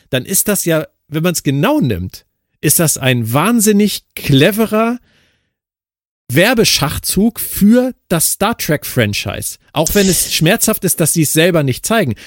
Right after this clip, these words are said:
Aber die Leute, die bei Netflix kostenlos Prodigy durchstreamen, vierzig Folgen und sagen, „Dieses Star Trek, das macht ja richtig Spaß.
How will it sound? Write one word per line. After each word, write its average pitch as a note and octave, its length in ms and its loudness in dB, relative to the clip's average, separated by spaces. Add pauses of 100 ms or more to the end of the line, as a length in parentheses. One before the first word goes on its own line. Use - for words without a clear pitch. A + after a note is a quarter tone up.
(140)
Aber D3+ 260 0
die C3+ 140 -2
Leute, F#3 340 2
die D#3+ 120 -2
bei B2 140 0
Netflix G#3+ 640 -2
kostenlos F#3+ 500 0
Prodigy F3+ 580 -2
durchstreamen, D#3 540 0
vierzig - 400 -6
Folgen D#3+ 280 -2
und C#3+ 80 -2
sagen, D3 260 -2 (320)
„Dieses D3 260 0
Star A#3+ 240 -2
Trek, - 400 -6 (280)
das D3 180 2
macht E3 260 0
ja C#3+ 80 4
richtig B2+ 340 -4
Spaß. G#3 460 -4